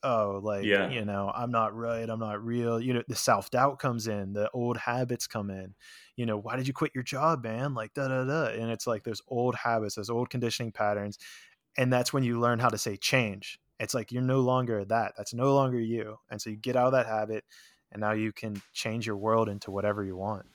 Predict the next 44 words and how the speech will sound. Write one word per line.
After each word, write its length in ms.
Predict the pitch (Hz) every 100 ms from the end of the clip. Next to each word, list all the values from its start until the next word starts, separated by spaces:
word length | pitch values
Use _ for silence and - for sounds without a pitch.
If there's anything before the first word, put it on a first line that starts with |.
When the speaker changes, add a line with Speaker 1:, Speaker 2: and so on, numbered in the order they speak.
| _ _ _ _ _ _ - - - _ _ - - - - - -
Speaker 2:
Yeah, 300 | - 127 143
I 120 | 113 131
read 280 | 143 170
that 180 | 180 147
book 200 | 147 160
a 40 | 117
few 300 | - 127 127
years 380 | 104 117 117
ago. 160 | 95 104
It's 120 | 104
probably 320 | - 120 131 107
a 60 | 92
good 160 | 95
time 260 | - 101 92
to 60 |
revisit 560 | 90 92 87 92 92 87
it. 200 | 82 80
I 80 | 98
just 420 | 95 117 - -
read 220 | 110 110 104
one, 260 | 101 98
though, 240 | 95 92 87
called 260 | 101 90
Mind 340 | 87 87 92 92
Hacking. 420 | 90 80 78 78
Have 120 | 87
you, 240 | 90 90 -
have 120 | 98
you 380 | 92 92 92 95 _ _
Speaker 1:
No, 180 | 113 107
I 100 | 107
haven't 160 | 107 104
heard 120 | 107
of 60 | 104
that 140 | 101
Speaker 2:
listened 60 | 98
to 40 |
Speaker 1:
one. 20 |
Speaker 2:
that 160 | 98 95
one 140 | 98
or 80 | 98
read 180 | 95 95
that 180 | 95 92
one? 140 | 101